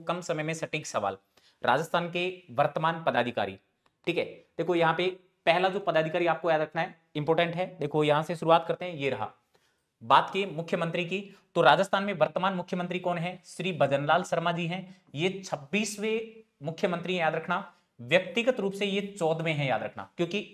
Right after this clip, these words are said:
कई व्यक्ति ऐसे हैं जो दो से तीन बार भी राजस्थान के सीएम बने हैं। बात की जाए यहाँ पे, देखो कुछ और अदर फैक्ट की, यहाँ पे अगर बात की जाती है प्रथम मनोनीत सीएम,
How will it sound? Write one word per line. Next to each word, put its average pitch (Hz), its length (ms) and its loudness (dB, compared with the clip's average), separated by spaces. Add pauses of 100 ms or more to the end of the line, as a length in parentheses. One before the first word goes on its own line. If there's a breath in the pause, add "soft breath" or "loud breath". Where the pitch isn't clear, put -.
(240)
कई 175 140 2
व्यक्ति 185 300 0
ऐसे 165 200 -2
हैं 180 200 -4
जो 175 140 -2
दो 151 220 -2
से 185 180 -2
तीन 170 280 -6
बार 165 160 2
भी 170 100 -2
राजस्थान 156 400 -2
के 160 100 -6
सीएम 156 340 -6
बने 160 220 4
हैं। - 200 -10 (640 loud breath)
बात 185 260 12
की 233 80 -4
जाए 240 120 2
यहाँ 190 200 2
पे, 196 100 -2
देखो 190 240 0
कुछ - 300 -6
और 185 160 8
अदर 196 280 4
फैक्ट 175 220 -2
की, 190 160 -6
यहाँ 170 160 0
पे 185 180 -4 (520)
अगर 185 180 6
बात 180 280 4
की 190 60 -4
जाती 190 300 0
है 196 100 2 (260)
प्रथम 202 400 2 (1300)
मनोनीत 185 800 0
सीएम, 113 400 -6